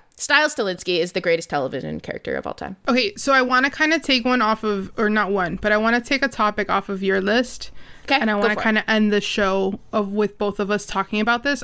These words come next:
Speaker 2: I wanna
Speaker 1: Okay.
Speaker 2: talk about the Disney animal sidekicks.
Speaker 1: Okay.
Speaker 2: So when I think Disney animal sidekicks, I think Sebastian and Flounder from Little Mermaid.
Speaker 1: Mm-hmm.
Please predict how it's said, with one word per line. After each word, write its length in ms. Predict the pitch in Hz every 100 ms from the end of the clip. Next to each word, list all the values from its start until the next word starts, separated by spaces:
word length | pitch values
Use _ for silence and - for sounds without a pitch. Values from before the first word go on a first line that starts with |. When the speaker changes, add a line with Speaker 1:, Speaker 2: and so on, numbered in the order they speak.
| 233
Speaker 2:
I 40 |
wanna 180 | 226 269
Speaker 1:
Okay. 80 | 359
Speaker 2:
talk 120 | 370
about 200 | 370 370
the 100 | 294
Disney 640 | 196 226 202 226 226 214
animal 380 | 202 196 185 156
sidekicks. 720 | - - - - - - - - - -
Speaker 1:
Okay. 140 | 539 -
Speaker 2:
So 540 | - - 277 254 247 -
when 380 | - 247 254 262
I 140 | 294
think 240 | 302 370 330
Disney 260 | 294 285
animal 300 | 226 233 247 247
sidekicks, 600 | 240 220 196 202 185 - -
I 140 | 214
think 640 | 214 - 214 180 190 - - - - -
Sebastian 640 | - 233 202 202 - 294
and 180 | 339 339
Flounder 380 | 240 208 208 208
from 220 | 220 220
Little 160 | 208
Mermaid. 500 | 208 175 - - 220
Speaker 1:
Mm-hmm. 260 | 226 220 214